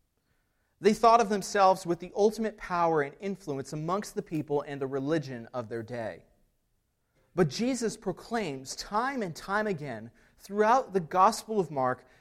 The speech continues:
that he has an authority that supersedes theirs and comes from God himself. This is one of the main pieces at the heart of their conflict.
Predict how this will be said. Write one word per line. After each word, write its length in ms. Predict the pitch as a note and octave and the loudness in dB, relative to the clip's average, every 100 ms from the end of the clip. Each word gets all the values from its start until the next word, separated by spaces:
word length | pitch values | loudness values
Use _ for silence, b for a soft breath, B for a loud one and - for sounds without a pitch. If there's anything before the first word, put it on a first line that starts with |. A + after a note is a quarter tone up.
| b | b
that 220 | C#3 F#3 | -2 -2
he 320 | F#3+ - C#4+ C#4+ | -2 -4 -2 -2
has 400 | - G#3 G3+ E3+ | -2 -2 -2 -2
an 140 | D#3 | -8
authority 720 | D3+ - A3 G3+ E3 C3 B2 b b | -10 0 4 4 2 -2 -8 b b
that 160 | F#3 F3+ | -2 -2
supersedes 920 | - - B3+ A#3+ A3 - F#3+ F3+ B2+ | -6 -8 -4 -2 -4 -4 -6 -6 -6
theirs 320 | B2+ B2 B2 _ b | -4 -4 -6 _ b
and 140 | D#3+ | -10
comes 400 | D3 - G#3 G3 | -8 -2 -2 -2
from 220 | - D#3+ C3 | -4 -10 -8
God 320 | D3 C3+ C3+ | -6 -6 -6
himself. 580 | A#2+ A#2 - G2+ E2 - _ _ _ _ _ _ _ _ _ _ _ _ _ _ _ _ _ _ _ _ _ _ | -10 -18 -12 -10 -10 -14 _ _ _ _ _ _ _ _ _ _ _ _ _ _ _ _ _ _ _ _ _ _
This 180 | F3 G3+ | 0 0
is 140 | A3 | 0
one 380 | D#3 F#3 F#3 E3+ - b b | -2 -2 -2 -4 -10 b b
of 140 | D3 | -2
the 60 | D3+ | -2
main 440 | D3+ E3 G3+ G3+ | -2 -4 -4 -4
pieces 420 | G3 G3+ F3+ C3 C#3 | -6 -10 -10 -10 -8
at 140 | C#3 | -8
the 80 | C3+ | -8
heart 420 | B2 - D#3+ A2+ - _ - | -8 -2 -2 -2 -10 _ -12
of 120 | A#2+ | -8
their 140 | A#2+ | -8
conflict. 800 | - - C#3 C#3+ - - - - | -10 -12 -12 -12 -16 -20 -20 -20